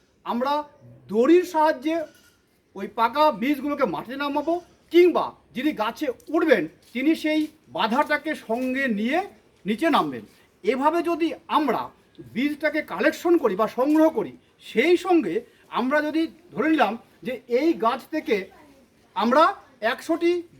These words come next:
বীজ পেয়েছি, যে একশোটি বীজ পাওয়া মানেই যে একশোটি বীজ থেকে ভালো চারা উৎপন্ন হবে এবং সেই চারা থেকে ভবিষ্যতে যে গাছ হবে সেই গাছগুলোতে যাতে,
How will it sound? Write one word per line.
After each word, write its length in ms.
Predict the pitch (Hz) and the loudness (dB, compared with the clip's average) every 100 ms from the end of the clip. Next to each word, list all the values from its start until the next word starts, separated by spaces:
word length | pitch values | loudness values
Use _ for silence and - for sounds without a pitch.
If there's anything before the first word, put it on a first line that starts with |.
| 175 | 2
বীজ 240 | 285 320 - _ | 4 4 0 _
পেয়েছি, 340 | 302 294 - 233 - _ | -2 -2 -2 -14 -18 _
যে 80 | 247 254 220 | -4 -4 -4
একশোটি 400 | 247 - 330 330 330 196 | -6 -4 -4 0 0 2
বীজ 180 | 285 302 - | 0 0 -2
পাওয়া 220 | 233 254 277 220 | 0 2 2 2
মানেই 300 | 254 311 180 147 _ 214 | 4 2 2 -8 _ -4
যে 60 | 240 214 | -2 -2
একশোটি 340 | 233 - 302 320 196 160 | -6 -4 0 0 0 -2
বীজ 180 | 277 294 311 | -2 -2 -8
থেকে 180 | 294 285 170 | -6 -6 -6
ভালো 220 | 175 214 262 262 | -4 0 -2 -4
চারা 180 | - 214 | -4 -4
উৎপন্ন 240 | 226 277 277 277 | -2 -2 0 0
হবে 160 | 311 330 - - 220 | 0 -4 -8 -2 -2
এবং 120 | 247 233 - | -2 -4 0
সেই 180 | 262 311 190 | 0 0 0
চারা 180 | 208 262 | -2 -2
থেকে 180 | 262 311 320 - _ 120 135 | -6 -6 -6 -8 _ -16 -8
ভবিষ্যতে 520 | 190 330 - - 302 247 | 2 2 2 -8 -6 -6
যে 40 | 160 | -4
গাছ 160 | 226 262 277 | -4 -4 -6
হবে 160 | 311 349 - _ - | -6 -6 -10 _ -10
সেই 220 | 233 294 349 - 208 | -2 2 2 2 2
গাছগুলোতে 880 | 226 294 294 233 262 320 277 233 143 - _ _ 202 | 4 2 -2 -10 0 0 2 0 -2 -10 _ _ -2
যাতে, 280 | 214 294 | 0 4